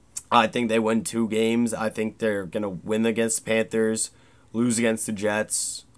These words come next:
lose against the Steelers, beat the Falcons for their second win, lose to the Chargers, and lose to the Patriots.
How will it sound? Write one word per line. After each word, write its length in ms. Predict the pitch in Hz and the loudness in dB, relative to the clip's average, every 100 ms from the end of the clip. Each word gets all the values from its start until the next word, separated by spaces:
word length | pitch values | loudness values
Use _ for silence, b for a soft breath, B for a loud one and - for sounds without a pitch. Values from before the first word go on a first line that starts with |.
| _ | _
lose 200 | 107 117 | -2 0
against 220 | 113 110 | 2 2
the 80 | - | 0
Steelers, 720 | - 110 107 107 104 104 - - b b b b - | -2 -2 2 2 2 -2 -8 -12 b b b b 0
beat 200 | 120 117 | 0 0
the 60 | |
Falcons 640 | 117 113 113 110 110 110 | -4 0 2 2 0 -4
for 100 | - | -2
their 120 | 107 107 | -4 -2
second 360 | 110 107 107 | -2 -2 0
win, 460 | 104 107 104 104 90 - | 0 0 -2 -6 -10 -6
lose 280 | 110 113 - | -2 -2 -2
to 100 | 110 | -6
the 80 | |
Chargers, 560 | 107 - 104 101 95 98 | -6 -4 -2 -2 -6 -8
and 100 | 101 | -6
lose 200 | 104 92 | -6 -6
to 40 | |
the 60 | 95 | -8
Patriots. 760 | 85 104 101 - 104 101 - | -6 -4 -4 -6 -6 -6 -8